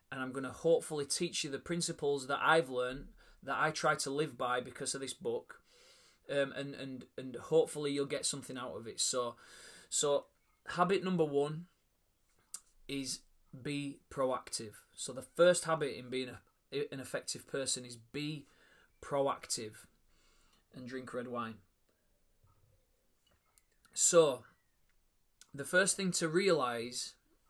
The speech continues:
is that we are a product of our decisions.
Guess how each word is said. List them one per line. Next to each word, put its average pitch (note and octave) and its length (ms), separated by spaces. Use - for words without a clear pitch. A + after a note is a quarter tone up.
is C3+ 200
that D3 200
we E3+ 300
are C3 380
a B2+ 100
product - 920
of C3+ 120
our C3+ 220
decisions. A#2+ 1040